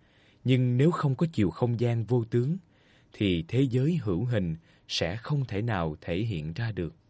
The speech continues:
Đó là khoảng không gian sáng chói.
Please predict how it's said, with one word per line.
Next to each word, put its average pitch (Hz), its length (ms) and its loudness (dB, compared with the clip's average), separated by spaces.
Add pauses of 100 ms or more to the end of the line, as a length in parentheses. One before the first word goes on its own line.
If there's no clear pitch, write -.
(1200)
Đó 107 340 0
là 95 160 2
khoảng 82 360 -2
không 120 280 -2
gian 113 240 0
sáng 127 320 -2
chói. 131 320 -2